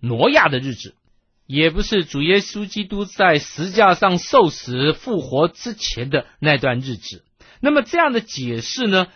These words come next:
可以让读者们看到他们所受的苦难是在跟随主的脚中行，并且也可以期望得享主耶稣的胜利。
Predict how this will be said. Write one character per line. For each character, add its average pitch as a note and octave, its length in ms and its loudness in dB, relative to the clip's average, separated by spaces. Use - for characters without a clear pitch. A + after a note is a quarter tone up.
可 G#3 380 2
以 D#3 380 -6
让 E3 360 0
读 E3 200 -4
者 F3 180 2
们 C#3 240 -2
看 F#3+ 240 2
到 E3+ 380 2
他 G#3+ 220 4
们 G3 160 -2
所 C3 500 -2
受 A3+ 340 2
的 D3 140 -2
苦 A2 380 -12
难 E3+ 240 2
是 - 180 -14
在 E3 300 -2
跟 C4 240 0
随 F#3+ 540 0
主 B2 280 -6
的 D#3 120 2
脚 G#2 280 -4
中 D#3 200 -2
行， A2 300 -10
并 A#3 160 2
且 D#3+ 280 2
也 C3+ 180 0
可 E3+ 320 0
以 G3 100 -2
期 - 380 -8
望 G3 200 2
得 F3 260 0
享 D3+ 380 -2
主 B2 160 -10
耶 C3+ 160 -2
稣 C#3+ 180 -8
的 C3+ 120 -8
胜 D3 320 -2
利。 C#3+ 180 -10